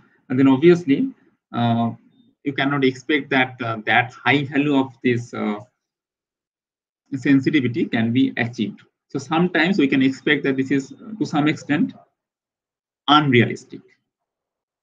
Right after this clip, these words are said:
So, uh, that can be, uh, accomplished. That means the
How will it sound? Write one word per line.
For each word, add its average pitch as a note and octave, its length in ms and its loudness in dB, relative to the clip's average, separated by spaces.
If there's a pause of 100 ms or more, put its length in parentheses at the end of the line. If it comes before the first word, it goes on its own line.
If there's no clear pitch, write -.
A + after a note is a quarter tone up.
(680)
So, - 340 8
uh, C3+ 220 6 (100)
that G3 320 -2
can E3 220 -2
be, E3 260 2
uh, - 160 -10
accomplished. C3+ 640 -4
That A2+ 220 -6
means C3 260 -4
the B2 400 -2